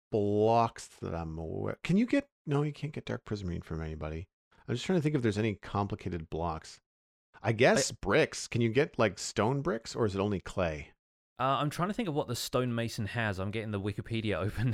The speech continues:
Speaker 2: now because I am
Speaker 1: Mm-hmm.
Speaker 2: curious about this. I guess, like, glazed terracotta is an interesting one. That's something that you can get from
Speaker 1: Requires
Speaker 2: stonemasons.
Speaker 1: smelting, right?
Speaker 2: Um, and things like chiseled stone bricks, they sell you the polished variants of the decorative stone, and then quartz pillars,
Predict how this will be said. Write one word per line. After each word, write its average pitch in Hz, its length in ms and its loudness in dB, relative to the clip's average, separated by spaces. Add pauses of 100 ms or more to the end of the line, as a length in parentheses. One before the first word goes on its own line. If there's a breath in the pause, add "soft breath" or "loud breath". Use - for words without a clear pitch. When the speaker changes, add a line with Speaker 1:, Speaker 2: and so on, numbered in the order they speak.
Speaker 2:
now 127 100 2
because 123 240 2
I 127 100 4
am 120 100 2
Speaker 1:
Mm-hmm. 123 160 2
Speaker 2:
curious 110 380 0
about 98 340 -2
this. 95 240 -6
I 147 100 -2
guess, 175 260 -4
like, 165 400 0
glazed 156 460 -2
terracotta 139 800 2
is 156 140 -2
an 151 80 -2
interesting 160 540 -2
one. 160 220 2
That's 143 200 -2
something 127 300 -2
that 110 120 -4
you 110 120 -8
can 113 260 -4
get 107 240 0
from 110 200 -2
Speaker 1:
Requires 104 300 2
Speaker 2:
stonemasons. 107 260 -2 (240)
Speaker 1:
smelting, - 40 -16 (400 soft breath)
right? 85 160 -4
Speaker 2:
Um, 117 380 4
and 120 180 -2
things 143 220 -2
like 117 180 -2
chiseled 123 420 0
stone 117 380 0
bricks, 107 340 -2
they 107 120 -4
sell 101 180 -4
you 98 80 -4
the 90 80 -8
polished 104 460 -2
variants 98 520 0
of 98 160 -6
the 101 120 -6 (180)
decorative 92 520 -6
stone, 95 560 -4
and 101 200 -4
then 98 180 -2
quartz - 480 -2 (200)
pillars, 92 580 -4